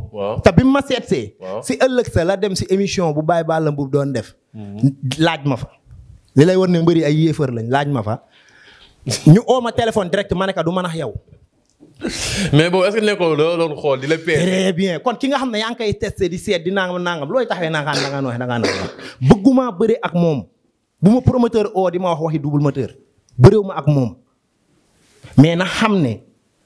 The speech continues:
Speaker 2: bu fekkee dama nooy, làmb mu ngi suñu kanam.
Speaker 1: Mais nag Double Moteur mel ni wax bi mu wax am na fu mu la tollu de.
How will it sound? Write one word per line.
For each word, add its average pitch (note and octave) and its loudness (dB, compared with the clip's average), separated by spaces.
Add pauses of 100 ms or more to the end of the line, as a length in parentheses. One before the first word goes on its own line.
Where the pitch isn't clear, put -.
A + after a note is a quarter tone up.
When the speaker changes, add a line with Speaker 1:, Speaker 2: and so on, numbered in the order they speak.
Speaker 2:
bu B2+ -4
fekkee F#3 2
dama F3 0
nooy, D3+ -2 (200)
làmb D3 2
mu D3 2
ngi C#3+ -2
suñu D3+ 0
kanam. G#2+ -6 (2500)
Speaker 1:
Mais G2+ 0
nag F#2 -4
Double A#2 0
Moteur G#2+ 2
mel B2 -2
ni B2+ -4
wax B2 0
bi A#2+ -6
mu A2+ -2
wax A2+ -10
am A#2+ -4
na A#2+ -2
fu B2 -8
mu B2 -2
la A2 2
tollu A2+ 2
de. G#2 -6